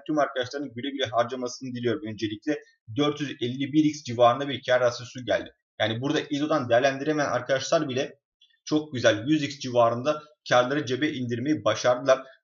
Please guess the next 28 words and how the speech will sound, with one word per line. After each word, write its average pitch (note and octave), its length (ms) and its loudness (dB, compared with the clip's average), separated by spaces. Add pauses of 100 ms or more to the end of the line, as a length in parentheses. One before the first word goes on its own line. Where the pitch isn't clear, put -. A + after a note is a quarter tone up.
(100)
Dolayısıyla C#3 640 0
buradaki D#3+ 640 -4
potansiyeli C#3+ 560 0
gören C3 380 0
birçok D#3 320 -2 (100)
oyuncu C#3+ 520 -2 (240)
özellikle C3 720 2
spot D#3 400 -6
piyasadan G#2+ 500 -2
veya B2 380 0 (260)
kaldıraçlı A#2+ 540 2
işlemlerden C3+ 720 2 (220)
çıkarak C#3+ 440 2
arkadaşlar A2+ 600 0
buradaki C#3+ 400 -6
platformlara A#2+ 800 2 (180)
akın C3+ 280 0
akın D#3 440 0 (160)
yatırım C3+ 360 -6
yapmakta. A2+ 540 0
Buna C#3+ 260 0
bağlı A#2 220 2
olarak A2 220 2
da A#2+ 200 -4
burada C#3+ 180 -6
yüksek A#2 400 -4
bir - 100 -16
potansiyel A#2+ 520 -2